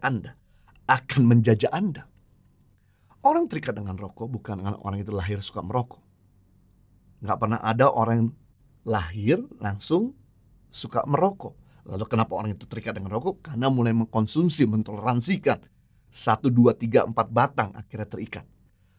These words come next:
Orang terikat dengan obat-obatan bukan karena orang itu lahir suka ngobat. Nggak ada di rumah sakit bersalin manapun baby lahir suka ngobat.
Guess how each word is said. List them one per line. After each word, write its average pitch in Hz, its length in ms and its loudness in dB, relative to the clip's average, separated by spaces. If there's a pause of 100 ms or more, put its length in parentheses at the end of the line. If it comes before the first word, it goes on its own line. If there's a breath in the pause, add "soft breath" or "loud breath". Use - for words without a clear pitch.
(180)
Orang 247 240 4
terikat 196 320 4
dengan 123 320 2
obat-obatan 107 720 0 (160)
bukan 175 320 -2
karena 127 240 2
orang 117 240 2
itu 113 80 0
lahir 107 320 -2 (320)
suka 147 320 0
ngobat. 165 320 6 (1040)
Nggak 117 240 2
ada 180 240 6
di 123 80 -2
rumah 113 240 6
sakit 120 160 -4
bersalin 113 400 2
manapun 113 560 4
baby 117 240 4
lahir 120 240 2
suka - 160 -6
ngobat. 131 400 2